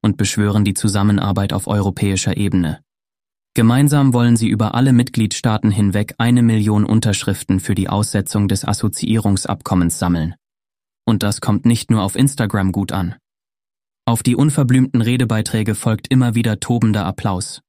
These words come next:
Und sogar U-N-Sonderberichterstatterin Francesca Albanese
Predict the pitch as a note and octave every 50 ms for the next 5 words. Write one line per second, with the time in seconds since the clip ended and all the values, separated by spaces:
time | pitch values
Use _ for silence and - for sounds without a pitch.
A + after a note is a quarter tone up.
0 | _ _ _ _ _ - - B2 A2+ - - A2+ G#2 B2+ B2+ B2+ B2 - A#2+ A#2
1 | - - B2+ C3 C3 A#2+ A#2+ A2+ A#2+ A#2+ A2 G#2 A2 G#2 A2+ G#2+ - A2+ A2 -
2 | - A#2 G#2+ - A2 G2+ A2 G#2 G#2+ - - G#2+ G#2+ - C3+ C3+ C#3 - B2 G2
3 | G#2+ G#2 G#2 G#2+ G#2+ A2 A#2 A#2 A2 A2+ G#2+ G#2+